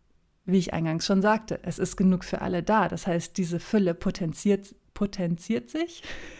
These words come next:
<laughs> und fließt auch auf die Leben von anderen Menschen über oder inspiriert auch andere Menschen, in ihrer Fülle zu leben. Es ist wundervoll. Es ist im wahrsten Sinne des Wortes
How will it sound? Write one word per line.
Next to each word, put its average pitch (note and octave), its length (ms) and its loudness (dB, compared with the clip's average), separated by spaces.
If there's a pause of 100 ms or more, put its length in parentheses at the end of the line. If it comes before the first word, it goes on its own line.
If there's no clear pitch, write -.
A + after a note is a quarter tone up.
(220)
<laughs> - 760 2
und F#3 360 4
fließt - 340 2
auch F#3 180 2
auf G3 140 0
die F#3 140 2
Leben F#3 440 2
von F3+ 160 -2
anderen F#3+ 240 2
Menschen C#3+ 360 0
über - 260 -6
oder - 180 -4 (220)
inspiriert F3 540 0
auch - 140 -4
andere F3+ 340 0
Menschen, - 380 -2
in F3 120 0
ihrer E3+ 240 -4
Fülle E3 320 -6
zu - 160 -10
leben. G3 320 -2
Es - 120 -8
ist E3+ 140 -6
wundervoll. A3 640 4
Es - 100 -14
ist - 100 -8
im F3 160 4
wahrsten F#3+ 380 0
Sinne F3+ 180 4
des E3+ 220 -4
Wortes E3 400 -4